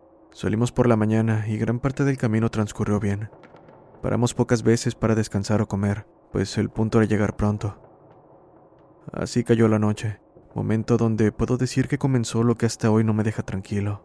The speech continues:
Y es que cada vez que pienso en lo ocurrido, una extraña sensación de inquietud me invade. Alrededor de la una de la mañana me encontraba manejando la autopista de Chihuahua,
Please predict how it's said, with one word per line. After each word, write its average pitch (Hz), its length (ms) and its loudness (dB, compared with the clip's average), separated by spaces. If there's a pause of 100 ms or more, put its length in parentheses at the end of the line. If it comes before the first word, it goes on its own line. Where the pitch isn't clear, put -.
(760)
Y - 120 -2
es 95 120 -2
que 113 100 0
cada 110 220 2
vez 113 160 0
que 113 100 -2
pienso 107 320 0
en 104 80 2
lo 98 60 0
ocurrido, 104 500 -2 (320)
una 110 220 -4
extraña 123 400 0
sensación 123 420 0
de 131 80 2
inquietud 120 460 0
me 104 80 0
invade. 101 500 -4 (3750)
Alrededor 107 600 0
de 120 80 2
la 120 80 4
una 120 160 2
de 117 80 2
la 110 80 0
mañana 110 520 0
me 101 120 -4
encontraba 110 440 -2
manejando 131 460 0
la 135 60 0
autopista 113 480 -2
de 107 100 -2
Chihuahua, 104 540 -4